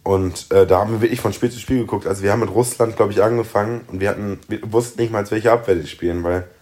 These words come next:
wir hatten keine Videos, keine Vorbereitung, lange keine Turniere. Das war dann relativ schwierig, aber dann haben wir uns von Spiel zu Spiel, also wenn man das so ein bisschen verfolgt hat, sind wir eine relativ zusammengewürfelte Truppe am Anfang gewesen.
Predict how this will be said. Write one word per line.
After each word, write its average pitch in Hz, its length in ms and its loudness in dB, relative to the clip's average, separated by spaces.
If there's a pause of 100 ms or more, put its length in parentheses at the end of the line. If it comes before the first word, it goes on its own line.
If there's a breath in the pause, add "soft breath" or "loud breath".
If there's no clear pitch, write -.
(300 soft breath)
wir 95 120 -2
hatten 107 160 -4
keine 98 300 -6
Videos, 110 340 -2
keine 101 240 -2
Vorbereitung, 110 880 0
lange 101 380 -4
keine 101 260 -4
Turniere. 104 560 -6 (460)
Das - 180 -16
war 104 80 0
dann 101 100 -2
relativ 101 380 -2
schwierig, 113 460 2
aber 104 100 -2
dann 98 160 0
haben 120 140 0
wir 113 100 0
uns 101 140 -4 (300)
von 98 140 -6
Spiel 117 220 -8
zu 117 100 -14
Spiel, 107 460 -6
also 98 340 -2 (520 soft breath)
wenn 92 120 -2
man 98 120 -2
das 95 140 -4
so 113 80 2
ein 104 60 -4
bisschen 110 200 -4
verfolgt 107 500 -2
hat, 110 220 -6
sind 101 400 -8
wir 95 240 4 (260)
eine 95 120 0
relativ 113 420 2
zusammengewürfelte 110 840 0
Truppe - 300 -6
am 127 140 -4
Anfang 120 320 -6
gewesen. 123 500 -2